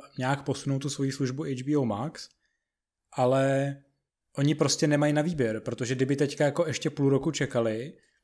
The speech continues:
tak co se stane pak? Jako buď budeš mít na psu absolutně přepálený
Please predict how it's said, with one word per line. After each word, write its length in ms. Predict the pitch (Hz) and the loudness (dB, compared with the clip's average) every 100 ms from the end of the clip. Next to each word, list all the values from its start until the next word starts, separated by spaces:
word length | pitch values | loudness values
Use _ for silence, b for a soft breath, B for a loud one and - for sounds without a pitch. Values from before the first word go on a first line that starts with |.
| _ | _
tak 160 | - 135 | -6 -4
co 100 | 143 | -2
se 120 | 180 | 0
stane 280 | - 131 120 | 0 2 2
pak? 280 | 120 107 117 | 0 -6 -6
Jako 240 | 113 123 131 | -6 -8 -4
buď 280 | 123 147 | -2 -2
budeš 340 | 185 131 135 135 | -4 -2 0 0
mít 220 | 160 - | -4 -2
na 140 | 139 | -2
psu 340 | 135 - 165 - | -2 -4 -6 -6
absolutně 360 | - 151 165 | -2 -2 -2
přepálený 800 | 160 147 139 139 143 147 156 165 | 0 0 2 2 2 0 -2 -4